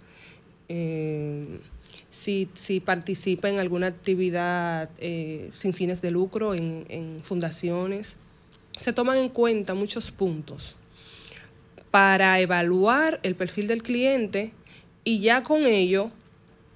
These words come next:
decirle si en este momento hay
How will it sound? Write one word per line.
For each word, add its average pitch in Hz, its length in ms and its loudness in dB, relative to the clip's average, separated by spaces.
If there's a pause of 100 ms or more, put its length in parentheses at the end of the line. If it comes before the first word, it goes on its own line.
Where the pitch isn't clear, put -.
(260)
decirle 208 800 2 (520)
si - 540 0
en 202 160 4
este 233 260 4
momento 220 720 4
hay 175 380 2